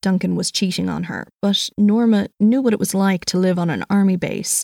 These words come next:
having done the same for most of her adult life, and she could read between the lines.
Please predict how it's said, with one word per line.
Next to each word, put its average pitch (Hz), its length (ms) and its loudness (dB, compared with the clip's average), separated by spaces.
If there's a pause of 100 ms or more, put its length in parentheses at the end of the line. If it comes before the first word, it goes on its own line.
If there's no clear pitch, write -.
having 190 280 2
done 180 160 2
the 165 80 -2
same 196 440 2
for 190 140 -4
most 185 280 0
of 175 120 -6
her 180 200 -4
adult 185 340 -2
life, 208 380 0 (440)
and 214 360 2 (120)
she - 200 -2
could 196 160 0
read 185 300 2
between 170 320 -4
the - 80 -6
lines. 185 560 -6